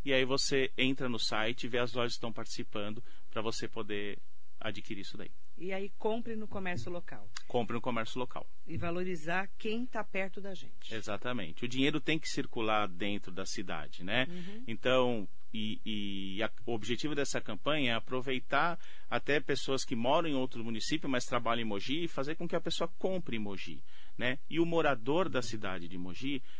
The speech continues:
Speaker 1: prestigiar a cidade.
Speaker 2: Uhum.
Speaker 1: A cidade, ela tem comércio interessante, com preços interessantes,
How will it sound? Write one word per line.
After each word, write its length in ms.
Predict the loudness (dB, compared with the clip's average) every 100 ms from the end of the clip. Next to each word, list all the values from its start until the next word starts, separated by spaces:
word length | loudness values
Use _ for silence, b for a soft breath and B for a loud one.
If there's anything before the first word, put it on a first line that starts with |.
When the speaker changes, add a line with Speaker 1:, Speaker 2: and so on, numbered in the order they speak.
| B
Speaker 1:
prestigiar 480 | 0 0 0 2 2
a 40 |
cidade. 600 | 2 2 2 0 0 0 0
Speaker 2:
Uhum. 140 | -2 0
Speaker 1:
A 60 | 0
cidade, 400 | 0 2 2 2
ela 140 | 0
tem 480 | 0 0 2 0 0 -2 b b 0
comércio 500 | 0 2 0 0 0
interessante, 680 | 0 0 0 0 0 0 0
com 100 | 0
preços 360 | 0 0 0 0
interessantes, 880 | 0 0 0 0 0 0 0 0